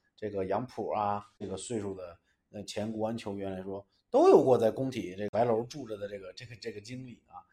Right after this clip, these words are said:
所以说呢，这个对于球员来说，呃，对于这个球迷来说，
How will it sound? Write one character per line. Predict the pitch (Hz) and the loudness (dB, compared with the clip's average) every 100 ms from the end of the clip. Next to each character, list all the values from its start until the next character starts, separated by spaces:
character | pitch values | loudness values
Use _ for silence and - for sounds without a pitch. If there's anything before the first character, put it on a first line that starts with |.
| _ _ _ | _ _ _
所 | - 202 | 8 8
以 | |
说 | 175 170 | 10 8
呢， | 143 117 - _ _ | 6 4 0 _ _
这 | 151 | -4
个 | 117 117 | 0 -2
对 | - 147 | 0 0
于 | 117 117 139 151 | 0 0 0 0
球 | - 147 175 | -2 0 4
员 | 147 | 4
来 | 151 113 | 4 0
说， | 113 107 104 101 - _ _ - | 0 2 2 0 -6 _ _ -4
呃， | 104 101 | -2 -2
对 | 110 143 | -2 -2
于 | 110 107 113 123 127 131 127 - _ _ | -2 0 0 2 4 2 0 -14 _ _
这 | 117 | -4
个 | 107 98 95 | -2 0 -2
球 | - 131 | -2 0
迷 | 160 139 143 | 2 2 4
来 | 127 98 | 2 2
说， | - 95 87 | -4 -6 -6